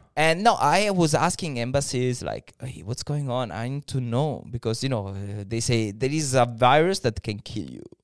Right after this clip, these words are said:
There's something very strong happening. So be careful. Stay at home. Don't go out.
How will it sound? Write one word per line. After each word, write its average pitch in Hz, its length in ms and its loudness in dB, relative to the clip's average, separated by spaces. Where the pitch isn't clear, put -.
There's 110 220 -4
something 160 520 -4
very 117 580 2
strong 123 540 2
happening. 104 420 -12
So - 220 0
be 120 140 0
careful. - 400 -2
Stay - 220 -2
at 123 140 -4
home. 123 200 -4
Don't 104 200 -6
go - 180 -4
out. - 320 -10